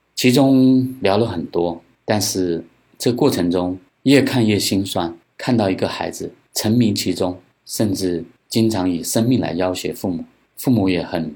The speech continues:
很难受。我看到这个时候，我自己是心里很不舒服的，因为在这个过程中，他其实，我发现他的孩子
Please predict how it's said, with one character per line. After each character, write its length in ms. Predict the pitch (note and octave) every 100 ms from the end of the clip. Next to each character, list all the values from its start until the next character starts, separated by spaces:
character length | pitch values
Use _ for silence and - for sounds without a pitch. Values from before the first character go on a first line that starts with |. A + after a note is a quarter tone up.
| -
很 160 | - E2+
难 200 | D2+ F2+
受。 240 | B2 - - _ _ -
我 100 | F#2+
看 160 | A#2+
到 80 | B2+
这 140 | A#2+
个 80 | A2+
时 160 | G#2+ F#2+
候， 100 | F2
我 160 | E2
自 380 | E2+ - - -
己 180 | A2+ E2+
是 340 | - G2+ F2 - -
心 220 | - B2+
里 120 | A#2
很 140 | - D#2+
不 80 |
舒 240 | - - F3
服 160 | - -
的， 60 | - _ _
因 160 | G#2+ A2
为 360 | G#2 F#2 F2 F2 _ _
在 160 | - B2
这 140 | A#2+
个 100 | A#2+
过 160 | A#2 A#2+
程 220 | F#2 E2
中， 260 | E2+ E2+ F2 - _ _
他 240 | - A#2+
其 200 | B2 -
实， 200 | F#2+ A2
我 120 | G2 D#2
发 160 | F#2+
现 200 | F#2 G2+
他 140 | F2 G2+
的 80 | F#2
孩 180 | F2
子 220 | F2 -